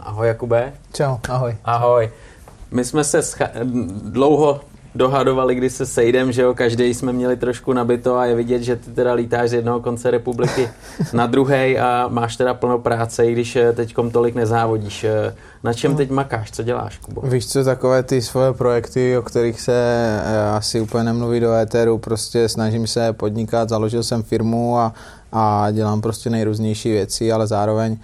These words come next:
Speaker 2: se snažím nevypadnout z toho motor-, motorsportového nebo mot-, mot-, motorkového světa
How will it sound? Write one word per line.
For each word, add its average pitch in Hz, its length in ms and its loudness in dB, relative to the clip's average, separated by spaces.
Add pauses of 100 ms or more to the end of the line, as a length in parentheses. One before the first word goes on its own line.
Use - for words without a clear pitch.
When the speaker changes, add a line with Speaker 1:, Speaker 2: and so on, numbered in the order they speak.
(340)
Speaker 2:
se 135 140 0
snažím 123 320 0
nevypadnout 113 600 0
z - 80 -10
toho 117 280 0
motor-, 113 400 0
motorsportového 113 880 -2
nebo 117 140 -2 (140)
mot-, 107 160 -8
mot-, 117 220 -4 (160)
motorkového 117 600 0
světa 113 440 0